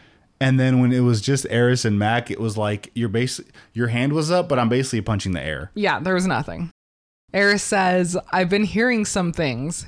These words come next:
Speaker 2: You know I love gossip." He is a little gossip girl. I love it.
Speaker 1: I am curious, do you notice that we see Mac here and there, but Dom is totally checked out?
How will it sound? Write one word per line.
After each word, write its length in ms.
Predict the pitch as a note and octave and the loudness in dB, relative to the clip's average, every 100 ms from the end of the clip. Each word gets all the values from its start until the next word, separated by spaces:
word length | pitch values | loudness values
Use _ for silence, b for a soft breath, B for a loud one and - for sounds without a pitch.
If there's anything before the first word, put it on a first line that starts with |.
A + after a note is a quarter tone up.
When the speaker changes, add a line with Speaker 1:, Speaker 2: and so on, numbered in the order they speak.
| - | -4
Speaker 2:
You 120 | F#3+ | 0
know 200 | F#3+ F#3 | 2 4
I 100 | F3+ | 4
love 280 | E3+ E3 D3+ | 4 2 2
gossip." 600 | D#3 C#3+ - C3 C3 - - b b b - | 2 2 0 -4 -6 -10 -20 b b b -2
He 120 | A#3 | 0
is 120 | G#3+ | 2
a 60 | G3+ | 2
little 180 | D#3+ | 2
gossip 360 | D#3 C#3+ D3 C3+ | 2 0 0 -4
girl. 340 | D3 C#3 D#3 - - _ - | -2 -4 -6 -12 -20 _ -4
I 60 | |
love 220 | F3+ E3 D3 | 0 0 0
it. 180 | C#3+ - E3+ _ _ _ _ _ _ B2 | -2 -4 -10 _ _ _ _ _ _ 0
Speaker 1:
I 60 | |
am 180 | F3+ G#3+ | 2 2
curious, 360 | - G3 D3+ - | 2 2 2 2
do 120 | A2 | 2
you 160 | E3+ | 4
notice 360 | G#3+ A2+ C#3 C3+ | 4 4 2 0
that 420 | G2+ G2 G2 - b b b b _ - | 2 2 0 -4 b b b b _ -6
we 380 | A2 A2 A#2+ | 0 2 4
see 300 | C#3 - D3+ | 2 0 2
Mac 400 | A#2 F#2 F#2 A#2 | 2 2 0 -2
here 320 | - - G#2 G#2+ | -4 -2 0 2
and 180 | G2+ | 0
there, 300 | F2+ F#2 G#2+ | 0 0 0
but 240 | A2+ G#2+ F#2 | -2 -4 -2
Dom 280 | G2 G#2+ G#2 | -2 0 0
is 140 | F#2 | -2
totally 360 | G#2+ F2+ F2 E2 | -2 -2 -2 -4
checked 280 | E2+ D#2 | -6 -4
out? 320 | D#2 D2 C2+ | -4 -4 -8